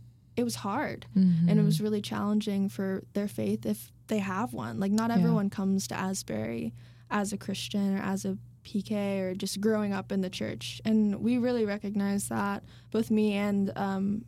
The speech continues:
Speaker 1: executive cabinet. So we wanna be able to make it approachable and accessible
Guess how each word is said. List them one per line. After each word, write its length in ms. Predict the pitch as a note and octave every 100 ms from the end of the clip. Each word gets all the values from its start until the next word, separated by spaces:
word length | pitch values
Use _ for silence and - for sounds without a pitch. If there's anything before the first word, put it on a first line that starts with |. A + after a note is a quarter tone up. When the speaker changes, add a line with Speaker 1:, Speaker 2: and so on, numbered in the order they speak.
| -
Speaker 1:
executive 520 | - G3+ G#3 G3 G3 G3+
cabinet. 440 | G3 G3+ G3 G3
So 220 | - G#3
we 120 | A3
wanna 200 | B3 C4+
be 140 | G#3+ G#3
able 460 | G#3 A3 G#3+ G#3 - - - - -
to 120 | -
make 260 | A3 G#3+ G#3+
it 240 | G#3 - -
approachable 760 | G3+ - G3 G#3 G3 F#3+ A3 -
and 100 | G#3
accessible 840 | G3+ - - G#3 G#3 G#3 G3 F#3+